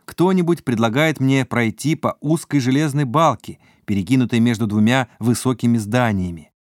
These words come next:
Я немедленно откажусь, ни в малейшей степени не чувствуя себя трусом. Если меня будут дразнить, я просто сочту этого человека глупым. Однако, если я увижу ребенка, который вот-вот упадет,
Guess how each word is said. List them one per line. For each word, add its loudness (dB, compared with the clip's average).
Я 0
немедленно 2
откажусь, -4
ни 4
в -2
малейшей 0
степени 0
не 2
чувствуя -4
себя -2
трусом. -4
Если 0
меня 4
будут 0
дразнить, 0
я 0
просто -2
сочту -4
этого -4
человека -4
глупым. -2
Однако, 0
если 0
я 4
увижу 0
ребенка, 0
который -2
вот-вот 0
упадет, 0